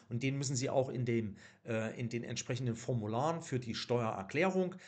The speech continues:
äh, für das Jahr zweitausendvierundzwanzig zum Beispiel dann im Jahr zweitausendfünfundzwanzig auch in die entsprechende Spalte dort in den entsprechenden Formular elektronisch erfassen. Und dieser Betrag ist dann zu hundert Prozent definitiv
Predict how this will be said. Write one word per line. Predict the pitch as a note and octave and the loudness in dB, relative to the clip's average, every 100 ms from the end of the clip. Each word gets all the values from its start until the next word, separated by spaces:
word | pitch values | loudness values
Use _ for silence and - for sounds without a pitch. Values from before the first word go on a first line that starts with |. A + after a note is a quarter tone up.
| - - | -20 -6
äh, | B2 B2 A#2+ | 0 2 2
für | A#2 C#3 | 0 -4
das | B2+ A#2+ | -4 -2
Jahr | C3+ B2 | 0 2
zweitausendvierundzwanzig | - A#2 A2+ G#2+ - E3 E3 D3 C3+ C3 | 4 2 2 -4 -2 0 2 0 0 -4
zum | C3+ | -4
Beispiel | A#2+ A2+ A#2 | -2 -2 -2
dann | A2+ A2 A2+ | -2 -2 0
im | G#2+ | 0
Jahr | A2 | 0
zweitausendfünfundzwanzig | A2+ A2 G#2+ G#2 G2 C#3+ C#3+ B2 G2+ A2+ A#2 - - - | -2 -4 -4 -6 -6 -4 -2 -2 -2 -4 -8 -16 -20 -8
auch | A2+ B2+ - | 2 4 4
in | C#3 | 0
die | B2 B2 | -2 -4
entsprechende | G2 - G#2+ G#2+ C#3 B2+ | -4 -6 -6 -6 -4 -6
Spalte | - F#2 G#2+ B2+ D#3+ D#3+ - - _ - | -4 -2 0 2 4 2 -2 -20 _ 0
dort | A#2 B2+ - - - | 0 0 -4 -18 -12
in | C#3 C3 | -2 -2
den | B2+ D3+ | 0 -2
entsprechenden | - A2+ - G#2 C3+ B2 | -2 -4 -4 -2 -2 -2
Formular | B2 G#2+ G2 G2 B2+ | -2 -2 -2 0 0
elektronisch | A#2 A#2 A#2 - A2+ A#2 | 0 -4 -4 -4 -2 -2
erfassen. | A2 G2 G#2 A#2+ E3+ E3+ - - - | -6 -6 -2 -2 -2 -4 -10 -12 -2
Und | B2 - | -2 2
dieser | B2+ B2+ D#3+ | 2 4 2
Betrag | E3 - G2 G2 B2 - - | 0 -6 -6 -4 -4 -6 -12
ist | - A2+ - | -6 -4 -2
dann | A#2+ C3 | -4 -2
zu | C#3 - | -6 -6
hundert | F#2+ G2 G#2+ C3 C#3+ | -6 -4 -2 -2 -2
Prozent | D#3 D3+ - C3+ F3+ - - | -4 -4 -2 -4 -6 -14 -14
definitiv | F#2 B2 C3+ B2+ E3+ G3 | -6 -4 -6 -4 -4 -4